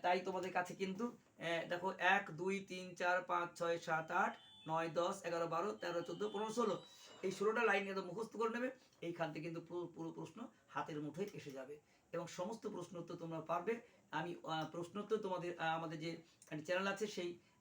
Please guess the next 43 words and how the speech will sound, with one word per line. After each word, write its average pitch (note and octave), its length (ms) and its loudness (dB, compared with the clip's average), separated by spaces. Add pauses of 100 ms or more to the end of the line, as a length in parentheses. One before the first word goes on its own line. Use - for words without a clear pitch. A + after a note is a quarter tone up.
আহ, D#3 80 -4
আহ, D3+ 440 2
তোমাদের E3 280 -2
আমাদের E3 220 -2
WhatsApp F#3 340 4
চ্যানেল G3+ 220 -2
আছে, G#3 240 0 (240)
সেখানেও G3 400 -2
আমি F#3+ 140 0
তোমাদের F3+ 320 -2
বিনামূল্যে F3+ 500 -4
নোটস F3 200 -4 (100)
প্রোভাইড E3 320 -2
করবো, D#3+ 240 -4
কি D#3 120 -8
প্রশ্ন D#3 340 -8
বলে D3+ 180 -4
দেবো, D#3 340 -4
YouTube D#3+ 260 -4
চ্যানেলেও F3 300 0
বলবো, E3 420 -2 (280)
বা D3+ 100 4
আমাদের D#3 400 2
যে D#3 260 -2 (260)
একটা, D3+ 280 -2
আহ, D#3 80 0 (540)
Telegram A3+ 420 4
চ্যানেল A3+ 200 4
আছে, A3+ 160 -2
সেখানেও F3 340 -4
তোমরা E3 240 -2
আসতে F3 200 -4
পারো। G#3+ 260 0 (280)
আহ, D3+ 260 -2
সেখানেও E3 340 -4
তোমাদের D3+ 240 -2
কিন্তু D3+ 300 -4 (280)
আমরা D3 200 -4
নোটস, D3+ 380 -6
আহ, D#3 60 -2
এবং, C#3+ 300 -2 (300)
আহ, C#3 420 -6
সাজেশন D#3 500 -4